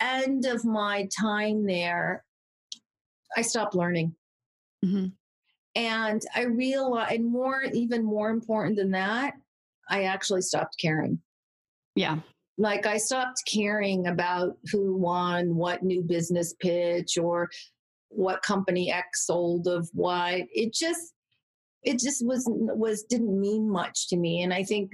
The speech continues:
Speaker 1: the day you stop learning and the day you stop caring,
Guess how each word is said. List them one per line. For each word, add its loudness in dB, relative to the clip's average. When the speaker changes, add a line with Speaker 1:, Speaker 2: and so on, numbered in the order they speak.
Speaker 1:
the 0
day 0
you 0
stop -2
learning 2
and 2
the 0
day 0
you 0
stop -2
caring, 2